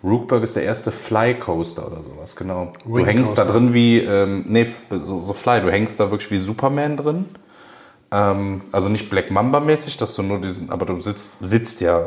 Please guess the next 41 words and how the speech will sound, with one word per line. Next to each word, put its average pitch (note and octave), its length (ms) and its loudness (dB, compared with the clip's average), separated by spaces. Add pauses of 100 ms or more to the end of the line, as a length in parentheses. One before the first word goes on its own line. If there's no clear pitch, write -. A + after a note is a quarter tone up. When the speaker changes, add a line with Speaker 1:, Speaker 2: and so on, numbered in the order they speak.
(160)
Speaker 1:
in E2+ 140 -2
der E2 80 -2
Speaker 2:
Mhm. - 40 -4
Speaker 1:
Black E2+ 160 -4
Mamba. G2 300 -4
Speaker 2:
Mhm. A#2 340 -6 (200)
Speaker 1:
Und G2 100 -2
in F#2+ 140 0
dem G#2 180 4
liegst A#2 480 -2
du E2 120 -6
irgendwie F2 360 -8
mehr F2 240 -2
drin F2+ 200 -4
Speaker 2:
Das A#2 100 2
Speaker 1:
und B2 60 0
Speaker 2:
ist A#2+ 140 0
neu. D#3+ 180 6
Speaker 1:
fliegst A2 280 -4
da. G2 60 -4
Ja, D#3 260 4
genau, C3+ 220 2
das A2 160 0
ist A#2 60 -2
Speaker 2:
Ja. A#2+ 40 2
Speaker 1:
ganz A#2 180 0
neu. G#2+ 200 2 (320)
Speaker 2:
Ja. G#2 140 -6 (1600)
Speaker 1:
Ja. G#2 300 -2
Speaker 2:
Checken. F2+ 400 -4 (260)
Witzig, F2 600 -4 (320)
witzig. E2+ 400 -10 (800)
Nee, A#2 160 2
sonst A2 440 0
war D3 120 -4
mein D3+ 180 -4
Wochenende, C#3+ 460 -4
ich A#2+ 160 -10
war A2+ 220 -4 (120)
gestern, C#3 560 -6
also G#2+ 360 -2